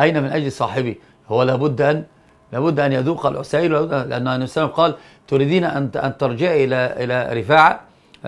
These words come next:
فقال: "لا، حتى تذوقي عسيلته ويذوق عسيلتك". فأراد أن يفعل ذلك. الشافعية يرون بأن العقد صحيح، وأنه لها، له أن يفعل ذلك، ويكون من باب التعاون على البر والتقوى،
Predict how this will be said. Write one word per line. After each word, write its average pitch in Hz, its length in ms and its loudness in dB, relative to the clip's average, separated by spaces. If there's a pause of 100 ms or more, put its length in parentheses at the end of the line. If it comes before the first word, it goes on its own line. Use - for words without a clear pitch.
(100)
فقال: 151 340 4
"لا، 180 340 4 (240)
حتى 175 280 0
تذوقي 160 420 2
عسيلته 147 640 2 (300)
ويذوق 165 720 2 (300)
عسيلتك". 175 540 0 (400)
فأراد 135 1120 2
أن 143 120 4
يفعل 127 260 -2
ذلك. 120 260 -2
الشافعية 196 380 4
يرون 214 240 4
بأن 185 160 2
العقد 175 260 2
صحيح، - 380 -4 (300)
وأنه 160 400 4
لها، 156 640 6
له 180 280 6
أن 151 60 2
يفعل 147 260 2
ذلك، 151 400 2 (800)
ويكون 170 520 6 (300)
من 143 180 0
باب 185 160 8
التعاون 165 320 4
على 139 120 2
البر 156 160 0
والتقوى، 143 380 0